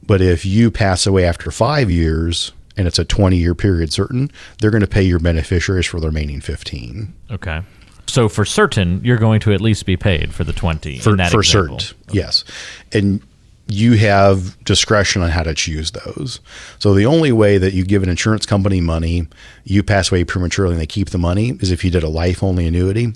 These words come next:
Speaker 1: and that's pretty darn rare. I personally, in almost twenty years of being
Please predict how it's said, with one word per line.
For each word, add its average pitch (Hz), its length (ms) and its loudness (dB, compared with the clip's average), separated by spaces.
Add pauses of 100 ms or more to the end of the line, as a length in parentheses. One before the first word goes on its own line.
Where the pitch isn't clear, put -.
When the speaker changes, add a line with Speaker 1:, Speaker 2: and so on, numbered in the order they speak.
Speaker 1:
and 92 120 0
that's 92 140 0
pretty 90 260 -2
darn 76 300 -2
rare. 90 300 -2 (840)
I 95 140 2
personally, 104 480 2
in 87 80 2
almost 87 260 -2
twenty 98 220 2
years 92 340 0
of 85 240 -2
being 87 560 2